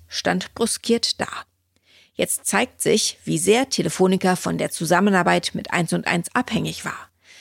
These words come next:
Satte zweihundert von zuletzt vierhundertdreiundfünfzig Millionen Euro Free Cashflow im Jahr hingen daran, taxieren Insider.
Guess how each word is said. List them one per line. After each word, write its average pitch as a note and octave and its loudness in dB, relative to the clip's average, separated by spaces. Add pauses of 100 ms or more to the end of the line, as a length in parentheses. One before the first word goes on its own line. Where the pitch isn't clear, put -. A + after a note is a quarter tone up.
(200)
Satte A#3 2
zweihundert A#3+ 2
von E3+ -4
zuletzt - 0
vierhundertdreiundfünfzig F#3+ 2
Millionen F3 4
Euro F#3 4
Free A3+ 0
Cashflow E3+ -2
im E3 -2
Jahr E3 -2
hingen F3+ 2
daran, E3 2 (360)
taxieren F#3+ 0
Insider. - -4